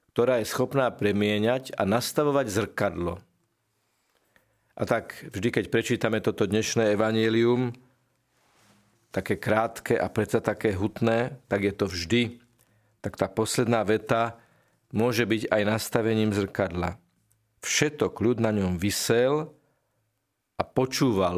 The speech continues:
ho.“ To, že Ježiša počúvali, je slovné spojenie, ktoré nachádzame na viacerých miestach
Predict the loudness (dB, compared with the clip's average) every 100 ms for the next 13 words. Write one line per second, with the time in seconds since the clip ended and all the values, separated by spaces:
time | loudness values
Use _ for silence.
0 | -4 -6 -10 _ _ _ _ _ _ _
1 | _ _ _ _ _ _ _ _ _ _
2 | _ 0 2 2 0 0 0 0 0 -2
3 | -2 -2 0 0 2 2 0 0 -6 _
4 | _ _ _ _ _ _ -2 2 2 0
5 | -2 -4 0 2 0 -2 -2 0 2 2
6 | 0 0 -2 -2 -2 0 -2 -4 -10 _
7 | -20 _ _ -4 -2 0 0 0 0 0
8 | -2 -2 0 2 2 0 0 0 0 0
9 | -2 -2 -2 -2 -8